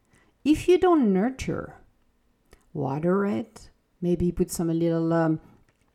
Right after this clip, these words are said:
Miracle-Gro to make it and fertilize it a little bit, not overdoing it because you don't want to kill the plant,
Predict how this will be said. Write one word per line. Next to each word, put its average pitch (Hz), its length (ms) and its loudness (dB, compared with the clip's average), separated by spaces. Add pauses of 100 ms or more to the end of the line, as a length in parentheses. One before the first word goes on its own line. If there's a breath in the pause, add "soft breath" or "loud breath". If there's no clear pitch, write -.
(160)
Miracle-Gro 180 880 2
to 220 120 -6
make 196 260 -2
it 202 180 -2
and 180 180 0
fertilize 190 560 -2
it 214 160 -4
a 208 40 -4
little 214 200 -4
bit, 254 300 -6
not 151 220 -4
overdoing 233 540 -2
it 214 220 0
because 170 260 -2
you 165 60 -4
don't 180 120 0
want 180 140 0
to 196 60 -4
kill 220 300 -2
the 240 60 -4
plant, 185 460 -2